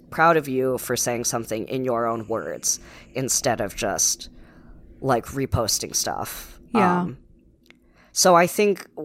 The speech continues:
Speaker 1: I say that to you to say I think there is a real value in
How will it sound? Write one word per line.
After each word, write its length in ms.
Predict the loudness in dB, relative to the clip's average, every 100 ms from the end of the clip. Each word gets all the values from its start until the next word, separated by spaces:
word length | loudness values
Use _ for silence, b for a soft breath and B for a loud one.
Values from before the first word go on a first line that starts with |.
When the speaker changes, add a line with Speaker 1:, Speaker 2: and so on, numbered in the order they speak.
| 2
Speaker 1:
I 120 | 2
say 200 | 6 4
that 180 | 4 2
to 120 | -2
you 300 | 0 4 6
to 80 | 4
say 360 | 2 4 4 4
I 100 | 2
think 220 | 0 -2 2
there 180 | 0
is 280 | 2 2 4
a 80 | 2
real 300 | 2 4 4
value 720 | 4 6 8 6 2 -2 -2 -4
in 540 | -2 -2 -2 -2 -6